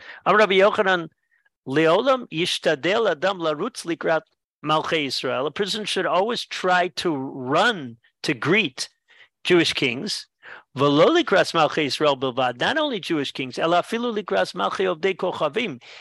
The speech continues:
even Gentile kings. "She'im yizkeh," if he merits,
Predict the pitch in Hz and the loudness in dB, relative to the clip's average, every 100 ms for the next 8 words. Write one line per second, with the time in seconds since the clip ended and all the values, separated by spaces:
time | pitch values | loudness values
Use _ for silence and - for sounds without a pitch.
0 | - - 220 269 233 208 185 - _ - | -20 -2 2 4 2 2 -4 -14 _ 0
1 | 247 202 170 127 - 113 - - - _ | 2 2 0 0 -6 -10 -12 -16 -16 _
2 | _ - - - 143 160 156 143 135 - | _ -20 -8 -2 2 2 2 2 0 0
3 | 143 123 127 - 147 - 127 117 104 131 | 0 2 0 -2 -4 -2 -2 -2 -2 -4
4 | - - | -4 -10